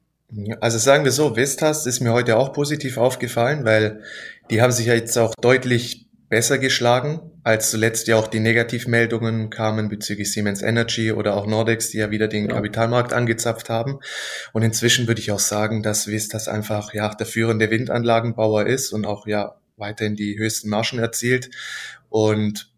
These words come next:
Speaker 1: sieht gar nicht so schlecht aus. Ein bisschen fehlt mir da noch so das Branchenmomentum. Ja, also der Sektor müsste insgesamt stärker sein, dass ich sage, ich
Speaker 2: Ja.
Speaker 1: gehe eine Long-Position ein.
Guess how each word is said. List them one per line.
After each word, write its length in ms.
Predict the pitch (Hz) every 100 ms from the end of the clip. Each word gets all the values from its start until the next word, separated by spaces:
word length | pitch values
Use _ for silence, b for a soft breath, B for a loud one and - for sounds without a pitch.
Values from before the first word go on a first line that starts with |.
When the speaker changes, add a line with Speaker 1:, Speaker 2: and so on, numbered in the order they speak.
| -
Speaker 1:
sieht 340 | - 135 -
gar 200 | 120 131
nicht 120 | 143
so 120 | -
schlecht 400 | 123 113 127 -
aus. 260 | 104 101 -
Ein 80 | 110
bisschen 340 | 147 151 160
fehlt 280 | 151 135 143
mir 100 | 131
da 140 | 120
noch 140 | 120 120
so 120 | -
das 180 | 107 -
Branchenmomentum. 960 | 110 147 156 147 139 147 147 170 196 -
Ja, 140 | 110
also 240 | 120 107 107
der 160 | 110
Sektor 340 | 104 113 - 120
müsste 260 | 113 -
insgesamt 520 | - 127 - 120 113 107
stärker 340 | - 113 123
sein, 240 | 117 117
dass 160 | 113 107
ich 140 | 104
sage, 220 | - 107 -
ich 80 | 147
Speaker 2:
Ja. 60 |
Speaker 1:
gehe 100 | 117
eine 80 | 107
Long-Position 680 | 104 139 143 139 127 - 120
ein. 300 | 113 135